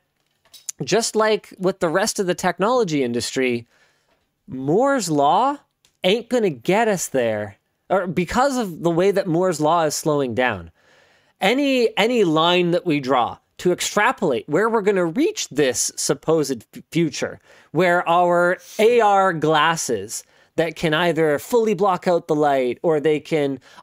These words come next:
augment our, our reality with, like, superimposed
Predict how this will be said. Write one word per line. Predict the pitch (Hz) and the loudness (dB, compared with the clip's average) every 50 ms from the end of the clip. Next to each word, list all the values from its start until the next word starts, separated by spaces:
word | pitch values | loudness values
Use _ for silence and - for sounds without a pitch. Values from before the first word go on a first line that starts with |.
| _ - | _ -2
augment | - 170 190 196 175 156 175 175 160 151 147 135 | 0 2 2 2 0 0 -2 0 0 -2 -2 -2
our, | 156 151 151 143 139 139 139 - | 0 0 2 2 2 0 0 0
our | 165 156 143 139 | 0 0 0 2
reality | 135 147 151 156 143 143 143 143 139 139 131 127 127 | 2 2 2 2 2 2 2 2 0 0 0 -2 -2
with, | 120 135 135 123 - - | 0 0 -2 -2 -4 -4
like, | 139 127 120 - | -4 -4 -2 -2
superimposed | - - 196 165 - - 170 160 156 151 - - 160 156 156 151 147 143 135 - - | -4 -4 -4 -4 -2 -4 -2 -2 -2 -4 -2 -2 0 2 2 2 2 0 -2 -6 -12